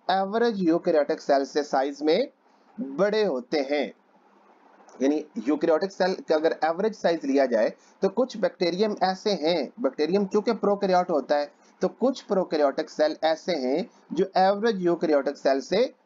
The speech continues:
बड़े हैं। Clear मेरे बेटे? तो ये इसके चार points याद कर लें, अगर short आए तो आपने यही चारों points लिखने हैं। अगला question मेरे बेटे देखिए,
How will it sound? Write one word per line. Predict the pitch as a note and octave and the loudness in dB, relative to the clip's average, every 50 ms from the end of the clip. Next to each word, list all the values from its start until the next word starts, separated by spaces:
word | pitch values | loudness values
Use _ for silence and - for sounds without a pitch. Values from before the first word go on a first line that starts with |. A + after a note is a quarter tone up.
| _ - | _ -14
बड़े | A#3+ C3 C#3 C#3+ F#3+ G3 F#3+ G3+ F#3+ | -14 -12 -4 -2 -2 -2 0 -4 -4
हैं। | - - G#2 F#2+ - - _ _ - - _ _ _ _ - - - - - - - - - _ - _ - - - - - | -6 -8 -12 -16 -16 -18 _ _ -20 -20 _ _ _ _ -20 -20 -20 -20 -20 -20 -20 -20 -20 _ -20 _ -20 -20 -18 -4 -4
Clear | D#3+ D#3 F#3 G3+ G#3+ | 0 2 2 0 0
मेरे | A3 A3+ A3+ A3 | 0 0 0 2
बेटे? | G3 G3+ F#3+ G3 F#3+ F#3 - _ _ _ _ _ _ - - - _ _ _ _ _ _ _ - - - - - - - | 2 0 0 0 -4 -4 -6 _ _ _ _ _ _ -20 -20 -20 _ _ _ _ _ _ _ -20 -20 -20 -20 -8 -2 -2
तो | E3+ | 0
ये | D3 F3+ G#3+ A3 | 2 2 2 2
इसके | F#3+ - - - - E3 F3+ A#3 A#3 - _ _ _ _ - - | 0 -2 -4 -4 -2 0 0 -2 -4 -10 _ _ _ _ -4 0
चार | F#3 F3 E3 E3+ E3 | 0 2 2 2 0
points | - - C#3+ C3 B2+ C#3+ D#3 - - - _ A#2 | -2 -4 -2 -2 -2 -2 -4 -6 -10 -8 _ -6
याद | A2+ A#2 C3+ C3+ D3+ D#3+ - | 0 0 2 0 0 -2 -2
कर | - C#3 A2+ A2+ | -2 -2 -2 0
लें, | A#2 C3 D#3+ F#3 - | -2 -4 -4 -4 -4
अगर | C3+ C3+ C#3+ C#3 | -2 0 0 0
short | - - C#3 C#3 D3+ - C#3+ | 0 0 2 2 2 2 0
आए | C#3+ C#3+ | 0 0
तो | - C3+ | 2 2
आपने | B2 A#2 A2+ C3+ C3+ | 0 0 0 -4 -4
यही | B2 B2 A#2 B2 C#3 | -2 0 0 0 0
चारों | C#3 - A#2+ A2 A#2 A2 | 2 2 0 0 0 -2
points | - - A2+ A2+ C#3+ F#3+ F#3+ - - - _ _ - _ _ - _ _ F#3 | -4 -2 -2 -2 -2 -2 -6 -10 -18 -20 _ _ -20 _ _ -20 _ _ -2
लिखने | A3+ B3 A#3+ - - A#3 | -2 -2 -2 -2 -4 -4
हैं। | G3+ - - F#3+ - _ _ _ _ _ _ _ _ _ _ _ _ _ _ _ _ _ - - _ - - _ _ _ _ _ _ _ _ - - - - | -4 -4 -10 -14 -14 _ _ _ _ _ _ _ _ _ _ _ _ _ _ _ _ _ -20 -20 _ -20 -20 _ _ _ _ _ _ _ _ -20 -20 -6 -6
अगला | D#3 E3+ F#3 G#3 G3+ | -4 -2 0 -2 -2
question | G3 - F#3 E3 - - F#3 E3+ | -2 -4 -6 -6 -2 -2 -2 0
मेरे | D#3+ D#3 C#3+ C3+ | 2 2 2 2
बेटे | C3 B2+ C3 B2+ | 0 0 0 0
देखिए, | B2+ B2+ B2 - C3 B2+ B2+ | 0 -2 -2 -2 -6 -6 -6